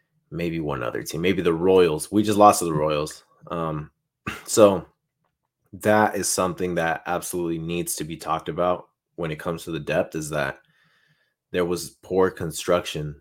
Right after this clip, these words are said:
of, uh, of a two hundred and seventy million dollar payroll. And it doesn't feel like we have a two hundred seventy million dollar payroll out there because of the depth. It's not because of the star players.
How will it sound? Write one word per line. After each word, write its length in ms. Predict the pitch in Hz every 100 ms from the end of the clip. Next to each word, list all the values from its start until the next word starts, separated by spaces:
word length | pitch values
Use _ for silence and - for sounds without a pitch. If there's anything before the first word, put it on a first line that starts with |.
| _
of, 400 | - 85 80 76
uh, 280 | 80 76 76
of 140 | - 80
a 20 |
two 240 | - 90
hundred 240 | 82 78 80
and 100 | 78
seventy 320 | - 80 80
million 320 | 78 78 80
dollar 220 | 78 78
payroll. 520 | 78 92 113 85 76 _ -
And 600 | 80 80 78 78 78 76 -
it 100 | 82
doesn't 260 | 82 87
feel 220 | 82 92 87
like 320 | 80 76 _ _ _ _
we 160 | 87
have 360 | 82 82 90 80
a 60 | 78
two 340 | - 85 80
hundred 220 | 80 78
seventy 260 | - 80 82
million 220 | 80 80
dollar 220 | 80 78
payroll 340 | 73 87 82 76
out 160 | 76
there 140 | 80 78
because 320 | 80 110 107
of 100 | 117
the 60 |
depth. 260 | 92 110 80
It's 180 | - -
not 160 | 135
because 280 | 190 170 175
of 80 | 139
the 40 |
star 300 | 104 - 110
players. 460 | 104 107 104 76 -